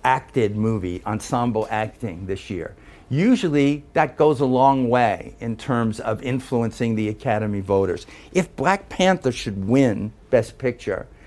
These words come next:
it's the first comic book movie to even be nominated. Can it actually win? When none of the actors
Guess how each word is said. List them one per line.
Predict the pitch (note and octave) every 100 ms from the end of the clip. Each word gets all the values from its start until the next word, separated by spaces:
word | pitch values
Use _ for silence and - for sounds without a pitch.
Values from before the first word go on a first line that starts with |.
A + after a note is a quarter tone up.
| - - - -
it's | D#3 -
the | B2+
first | - D#3 C3+ -
comic | - C3 D#3 F3
book | - D3
movie | D3 C#3 C#3
to | D#3
even | C#3 C3+ C3
be | A2+ G#2+
nominated. | F#2+ F#2+ C#3+ F#3 G3+ A3+ B3+ - - - -
Can | D3+
it | C#3 -
actually | C3 - D3 C3
win? | A2 A2 A#2 E3+ - - -
When | C#3 C3
none | C3+ F#3+
of | F#3+
the | D#3+ B2+
actors | B2+ D#3+ - C3+ A2 C3+ -